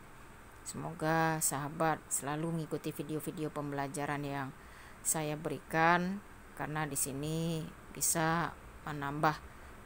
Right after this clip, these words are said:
pemahaman sahabat tentang ilmu-ilmu kimia khususnya. Pada kesempatan ini kita akan membahas tentang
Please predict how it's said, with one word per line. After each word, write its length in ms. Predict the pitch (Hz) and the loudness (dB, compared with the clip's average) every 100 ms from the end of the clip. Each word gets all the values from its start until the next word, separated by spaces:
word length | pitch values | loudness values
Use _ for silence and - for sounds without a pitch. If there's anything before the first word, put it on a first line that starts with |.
| - | -2
pemahaman 560 | 151 139 143 147 143 | -2 -2 -2 -2 0
sahabat 560 | - 143 123 151 151 156 - | 0 0 0 6 6 6 -2
tentang 560 | 143 - 151 156 156 175 - - - - - - | -8 -2 2 2 0 -6 -12 -14 -12 -12 -12 -4
ilmu-ilmu 480 | 165 156 139 143 143 - | -2 0 0 -2 -4 -4
kimia 400 | 147 139 139 123 - - - - | -4 -2 -2 -2 -6 -12 -10 -6
khususnya. 480 | 151 - 135 147 135 - - - - - - - - - - - - - - - | -2 0 0 0 -4 -8 -12 -12 -12 -12 -12 -12 -10 -8 -8 -8 -8 -10 -10 -2
Pada 160 | 165 160 | 0 2
kesempatan 400 | - 165 160 160 | 2 2 2 2
ini 160 | 156 | 0
kita 320 | 185 175 196 | 0 0 0
akan 160 | 180 160 | 2 0
membahas 720 | 156 156 160 165 175 190 - - - - - - - - | 0 0 0 6 8 8 6 2 -8 -10 -10 -10 -10 -8
tentang 640 | - 160 151 165 170 180 | -4 -2 4 6 6 6